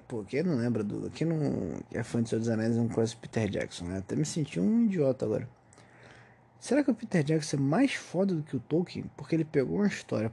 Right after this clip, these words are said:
pronta, teve o trabalho de adaptar, que é difícil, e ainda deixou melhor. De novo, na visão das pessoas, eu nunca li os livros pra comparar. Será que o cara que adapta é mais foda ainda do que o criador? Ou não?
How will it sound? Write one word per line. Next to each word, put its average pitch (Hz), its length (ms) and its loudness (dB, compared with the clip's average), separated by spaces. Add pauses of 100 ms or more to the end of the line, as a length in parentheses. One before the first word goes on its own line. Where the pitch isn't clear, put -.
pronta, 123 520 2 (480)
teve 165 180 4
o 196 40 -4
trabalho 165 380 4
de 151 100 6
adaptar, 139 640 -2
que 143 180 -2
é 156 40 2
difícil, 190 760 -2
e - 20 2
ainda 226 160 2
deixou 208 320 0
melhor. 180 560 6 (180)
De 143 140 2
novo, 110 260 2
na 80 420 -4
visão 107 220 -2
das 135 140 -2
pessoas, 104 460 -4
eu 101 40 -6
nunca 113 240 -2
li 120 160 4
os 127 140 4
livros 127 300 0
pra 131 120 -4
comparar. 127 480 0 (1000)
Será 269 220 2
que - 80 -4
o - 20 -14
cara 226 160 4
que - 140 0
adapta 160 400 2
é - 20 4
mais 160 320 2
foda 180 540 -2
ainda 190 200 2
do 165 120 2
que - 180 -10
o - 20 -10
criador? 143 560 0 (1600)
Ou 151 220 2
não? 98 180 4